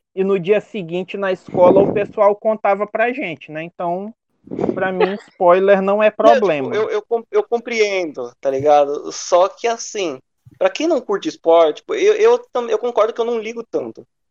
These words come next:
Speaker 2: Mas mesmo assim, tá ligado? Tipo, porra, basicamente, o primeiro e o segundo trailer, tipo, eles não estragaram minha experiência com o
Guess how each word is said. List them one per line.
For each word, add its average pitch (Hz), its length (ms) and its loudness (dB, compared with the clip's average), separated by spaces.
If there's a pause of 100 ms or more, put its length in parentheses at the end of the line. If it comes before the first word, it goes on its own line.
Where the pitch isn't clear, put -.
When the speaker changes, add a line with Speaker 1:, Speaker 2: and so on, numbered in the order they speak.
(120)
Speaker 2:
Mas 220 200 2
mesmo 285 160 2
assim, 208 580 -2
tá - 140 -8
ligado? 175 340 2
Tipo, - 400 -10
porra, 151 380 2 (440)
basicamente, 233 1040 -2 (480)
o 233 120 -6
primeiro 247 460 2
e - 20 -4
o - 20 -4
segundo 196 380 -2
trailer, 175 680 -2
tipo, - 140 -10
eles 226 140 -4
não 254 100 2
estragaram 233 420 2
minha 202 80 -8
experiência 180 340 -8
com 175 80 -20
o - 40 -20